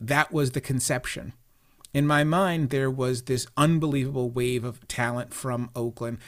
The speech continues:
that started from the Great Migration, and one guy elevated above the rest of them.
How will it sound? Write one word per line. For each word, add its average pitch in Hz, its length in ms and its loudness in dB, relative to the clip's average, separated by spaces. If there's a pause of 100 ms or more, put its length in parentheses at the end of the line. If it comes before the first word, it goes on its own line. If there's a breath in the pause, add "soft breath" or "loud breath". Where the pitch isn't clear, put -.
(140 soft breath)
that 120 120 -4
started 123 400 0
from 117 120 -2
the 120 80 -4
Great 117 260 0
Migration, 117 540 -6
and 107 240 -4
one 120 260 2
guy 117 300 -4
elevated 113 500 -4
above 107 300 -6
the 110 100 -6
rest 104 240 -8
of - 60 -12
them. - 140 -12